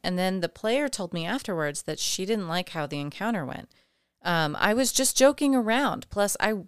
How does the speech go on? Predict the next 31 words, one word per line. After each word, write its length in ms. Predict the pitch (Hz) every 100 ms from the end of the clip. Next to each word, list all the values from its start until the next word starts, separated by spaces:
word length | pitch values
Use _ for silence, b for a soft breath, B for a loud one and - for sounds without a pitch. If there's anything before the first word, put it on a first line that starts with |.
| -
wanted 500 | 175 262 - 240 196
to 80 |
bring 240 | 190 208 214
the 80 | 180
boat 320 | 185 311 -
back." 440 | 139 - - - _ _
In 140 | 202
her 160 | 202 254
defense, 440 | 285 - 196 190 -
I 140 | - 202
was 160 | 240 208
running 280 | 208 202
a 40 | 185
pretty 260 | - 185 175
lighthearted 420 | 165 175 165 151
campaign, 540 | 170 160 254 226 170
and 180 | - 180
it's 180 | 180 -
not 260 | 190 190 -
often 360 | 175 185 - 165
very 220 | 156 147
serious. 600 | 160 262 254 - - - - b b b b
Does 140 | 220 208
that 180 | 254
mean 140 | 330 320
I 60 |
should 200 | 285 262
run 240 | 196 208 214
Charm 260 | - 196 196
Person 360 | 208 208 185
differently? 520 | 160 170 233 254 302